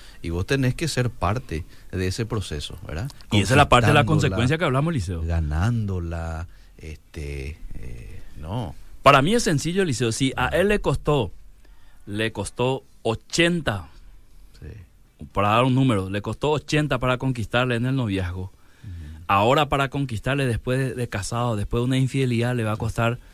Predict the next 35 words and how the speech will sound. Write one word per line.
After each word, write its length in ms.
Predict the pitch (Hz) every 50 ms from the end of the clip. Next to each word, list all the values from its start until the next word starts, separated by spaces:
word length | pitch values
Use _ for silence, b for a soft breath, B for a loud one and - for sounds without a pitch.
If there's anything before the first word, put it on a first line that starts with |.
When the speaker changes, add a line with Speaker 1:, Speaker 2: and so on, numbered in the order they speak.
| b b
Speaker 2:
quinientos, 800 | - 107 98 104 113 123 131 127 123 110 90 82 78 - - - b b b b b
para 140 | - 104 95
darte 160 | 98 98 110
una 140 | 107 113 113 104
idea. 280 | 92 85 85 82 80
Speaker 1:
Ahí 180 | 76 82 101 113
Speaker 2:
O 40 | 90
Speaker 1:
está, 260 | - - 110 104 - -
Speaker 2:
sea, 80 | - 98
va 80 | 104 113
a 20 |
Speaker 1:
sí. 60 | 131 135
Speaker 2:
tener 160 | 131 131 127
que 80 | -
hacer 260 | 135 113 - 131 131 -
un 160 | - 139 131 131
esfuerzo 500 | 117 110 - - - 123 131 135 - 139
extraordinario 840 | 123 - - 135 123 127 127 120 101 107 117 135 147 135 113 107 104
Speaker 1:
Cierto. 220 | - - 73 73 78 - -
Speaker 2:
en 140 | 117 117
primero 360 | 104 120 113 113 123 143 165 156
demostrar 460 | 156 156 156 135 113 - 131 127 131
que 180 | 131 131 117 117
verdaderamente 760 | 110 120 120 120 120 110 104 110 123 139 139 135 131 123 123
está 160 | 120 - 117 110
arrepentido, 520 | 110 120 117 123 113 101 95 113 110 107
porque 200 | 101 107 107 110
esta 120 | 107 123
es 60 | 143 147
otra, 180 | 143 156 139 - - -
otra 220 | 139 127 156 139
cuestión, 300 | 147 131 - 123 123 131
Eliseo, 400 | 139 135 107 - 98 98 98 95 B B B B B B 107 110 B
que 100 | - 107
muchos 320 | 107 120 127 123 165 151